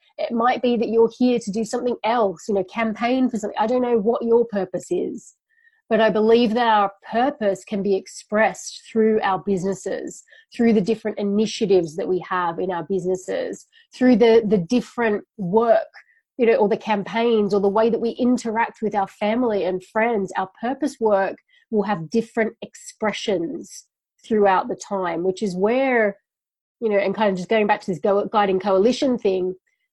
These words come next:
your heart always knows the next right expression of your truth and your purpose, okay? Your ego will try and say, "Yeah, but this is working so well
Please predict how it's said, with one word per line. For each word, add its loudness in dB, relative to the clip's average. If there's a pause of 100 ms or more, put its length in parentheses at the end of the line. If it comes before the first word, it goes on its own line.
(140)
your 4
heart 2
always 4
knows 2
the -2
next -2
right 0
expression -6
of -4
your -4
truth 0 (140)
and -2
your -2 (100)
purpose, -14 (720)
okay? -6 (280)
Your 2
ego 6
will 2
try -2
and 0
say, 2
"Yeah, 2
but -8
this 0
is 0
working 2
so 0
well 2